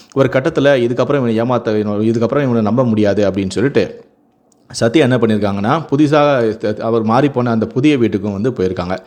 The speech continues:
அங்க தான் அவருடைய அம்மா, அப்பா, மனைவி எல்லாரையும் இருந்திருக்காங்க. அந்த சமயத்துல, "இந்த மாதிரி ஏமாத்திட்டாரு, என்கிட்ட வந்து பணத்தை வாங்கிட்டாரு,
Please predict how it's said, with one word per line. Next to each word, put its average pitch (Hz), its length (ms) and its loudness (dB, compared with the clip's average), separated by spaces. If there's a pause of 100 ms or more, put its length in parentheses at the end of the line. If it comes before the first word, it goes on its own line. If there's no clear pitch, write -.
(320)
அங்க 156 300 0
தான் 143 200 4
அவருடைய 117 360 2
அம்மா, 113 260 0
அப்பா, 107 340 0
மனைவி 110 380 0
எல்லாரையும் 107 440 0
இருந்திருக்காங்க. 95 560 -4 (260)
அந்த 113 220 0
சமயத்துல, 135 280 0
"இந்த 117 200 2
மாதிரி 117 260 2
ஏமாத்திட்டாரு, 113 640 0
என்கிட்ட 110 200 -4
வந்து 113 200 -2
பணத்தை 110 320 -2
வாங்கிட்டாரு, 98 540 -2